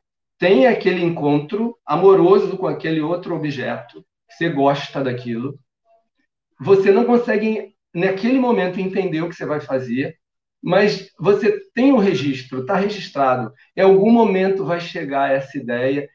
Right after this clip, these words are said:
e você vai conseguir fazer alguma coisa com aquilo. Então, é, o tempo é muito importante, né? Essa linha que você consegue, é, dar, né, é,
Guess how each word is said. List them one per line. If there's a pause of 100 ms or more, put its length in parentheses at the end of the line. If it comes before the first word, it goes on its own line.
(140)
e
você
vai
conseguir
fazer
alguma
coisa
com
aquilo.
Então, (280)
é,
o
tempo
é
muito
importante,
né?
Essa
linha (220)
que
você
consegue, (340)
é,
dar, (500)
né,
é,